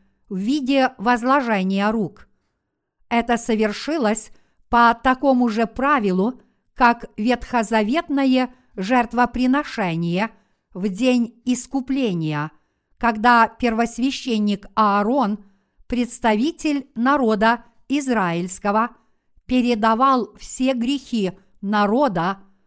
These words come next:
жертвенному животному путём возложения рук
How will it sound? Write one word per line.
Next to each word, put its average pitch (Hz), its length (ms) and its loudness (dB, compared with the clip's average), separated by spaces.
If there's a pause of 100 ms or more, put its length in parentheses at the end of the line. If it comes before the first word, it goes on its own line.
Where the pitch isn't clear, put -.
(140)
жертвенному 240 840 0
животному 220 840 -2 (360)
путём 254 720 0
возложения 220 920 0
рук 262 320 -6